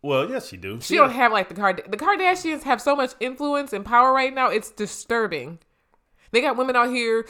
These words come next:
Speaker 2: trying to look like them, getting their bodies enhanced like them. They got people idolizing them, and it's re-, I, you know, I ain't gonna, my, I tip my hats off to 'em. Kim, vagina,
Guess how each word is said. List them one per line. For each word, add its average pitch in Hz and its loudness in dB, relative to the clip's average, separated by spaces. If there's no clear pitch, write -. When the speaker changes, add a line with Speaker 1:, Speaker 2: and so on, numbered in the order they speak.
Speaker 2:
trying 196 -4
to 175 -4
look 208 -2
like 226 -2
them, 220 -4
getting 202 -2
their 185 -4
bodies 214 2
enhanced 226 -8
like 214 -4
them. 208 -4
They 202 -4
got 175 -2
people 196 -8
idolizing 220 0
them, 208 -2
and 185 -6
it's 277 -8
re-, 226 -6
I, 170 -2
you 226 -8
know, 277 0
I 240 2
ain't 294 -10
gonna, 202 -8
my, 202 -2
I 196 -4
tip 214 -8
my 202 -8
hats 196 -2
off 247 0
to 262 -6
'em. 277 -4
Kim, 247 -4
vagina, 240 0